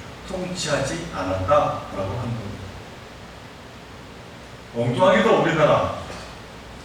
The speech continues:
일본 대신에 남북으로 분단이 되었습니다. 우리가 세계 제이 차 대전의 전범 국가도 아니고 무슨 죄를 지은 것도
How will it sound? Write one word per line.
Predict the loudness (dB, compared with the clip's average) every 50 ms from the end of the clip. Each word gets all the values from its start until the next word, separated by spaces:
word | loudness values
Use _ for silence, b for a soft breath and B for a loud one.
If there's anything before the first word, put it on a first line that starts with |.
| -16 -16 -16 -16 -16 -16 -16 -16 -16 -16 -16 -16 -16 -16 -16 -8 -2
일본 | -2 0 2 2 2 2 2
대신에 | 2 0 0 2 2 4 4 2 2 0 -2
남북으로 | -2 -2 -2 0 0 0 -2 -2 -4 -4 -2 -2 -2 -2 -2 -6 -8 -10 -12 -12 -6
분단이 | -2 0 2 4 4 4 2 4 2 0 -2 -2 -6 -8 -10 -14 -12 -10 -8
되었습니다. | -6 -4 -4 -4 -4 -4 -6 -6 -6 -6 -8 -8 -8 -10 -12 -14 -14 -12 -12 -12 -12 -14 -14 -14 -16 -16 -16 -16 -16 -16 -16 -16 -16 -16 -16 -16 -10 -2
우리가 | 2 4 6 6 8 6 6 6 4 0 -4 -8 -10 -12 -14 -16 -16 -16 -16 -16 -16 -16 -16 -16 -16 -16 -16 -8
세계 | 0 2 4 6 6 6 6
제이 | 6 6 4 4 4
차 | 2 2 2 4
대전의 | 2 4 4 6 6 6 6 6 4 2 -2 -4
전범 | -2 0 4 4 4 4 4 4 4 4 2 0 -4 -6 -8 -8
국가도 | -8 -4 0 2 2 4 4 2
아니고 | 2 2 0 -2 -2 -2 -2 -4 -4 -6 -8 -10 -12 -14 -14 -14 -14 -14 -10 -8
무슨 | -2 0 2 2 2 2
죄를 | 0 0 2 2 2 2
지은 | 2 0 0 0
것도 | 0 -2 0 0 0 0 0 -2 -4 -6